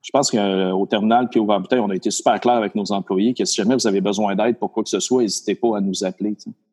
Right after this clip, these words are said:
Puis, je veux dire, il y en a qui c'est arrivé par rapport à des demandes d'assurance emploi ou des trucs comme ça. Puis, c'est, c'est, c'est, c'est, nous autres, c'est, c'est un devoir d'appuyer nos employés, peu importe qu'est-ce qui arrive, là. Surtout en période de crise comme ça, c'est... Ouais.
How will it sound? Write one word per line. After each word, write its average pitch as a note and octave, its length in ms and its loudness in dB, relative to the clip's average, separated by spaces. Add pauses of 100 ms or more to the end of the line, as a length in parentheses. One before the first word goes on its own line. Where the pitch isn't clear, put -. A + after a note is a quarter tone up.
(520)
Puis, F#2+ 440 -4
je G2 100 -6
veux F#2+ 40 -4
dire, A2 160 2
il A2 60 2
y G#2+ 60 2
en G2+ 180 2
a A#2+ 60 4
qui - 100 -2
c'est A2 220 0
arrivé G#2 400 2
par G#2 120 0
rapport G#2+ 300 2
à G#2 60 2
des G2 140 0
demandes G2+ 400 2
d'assurance G2+ 520 -2
emploi G#2+ 520 0
ou G2+ 60 0
des F#2 120 -2
trucs - 160 -6
comme F#2 180 -2
ça. B2+ 300 0
Puis, F2 460 -6 (540)
c'est, - 340 -6
c'est, F2+ 340 -4
c'est, F2+ 280 -6
c'est, - 600 -6
nous F2+ 240 -4
autres, G2+ 140 0
c'est, - 180 -2
c'est F2+ 180 -2
un F#2 140 -2
devoir G#2 640 0
d'appuyer F#2+ 400 -4
nos F#2+ 140 -2 (100)
employés, F#2 400 -2
peu G2+ 120 -6
importe F#2 300 -4
qu'est-ce - 160 -6
qui F2+ 80 -4
arrive, F2+ 300 -4
là. G2 140 -12
Surtout - 380 -2
en G2 60 0
période F#2+ 300 -2
de F2+ 80 -4
crise G2+ 260 -2
comme F2 160 -8
ça, A2+ 200 -4
c'est... D2+ 280 -10 (1160)
Ouais. G3+ 80 -10